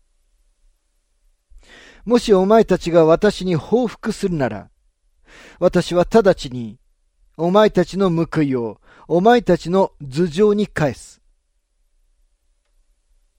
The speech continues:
ツロもシドンもペリシテも、時すでに遅く、神様に心から立ち返ることはもうできません。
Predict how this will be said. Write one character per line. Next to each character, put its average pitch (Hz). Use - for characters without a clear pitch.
ツ 269
ロ 240
も 160
シ 226
ド 196
ン 156
も 151
ペ 156
リ 185
シ -
テ 180
も、 202
時 190
す -
で 214
に 170
遅 156
く、 127
神 233
様 175
に 185
心 233
か 190
ら 175
立 -
ち -
返 233
る 202
こ 180
と 202
は 190
も 214
う 160
で 135
き 147
ま 123
せ -
ん。 -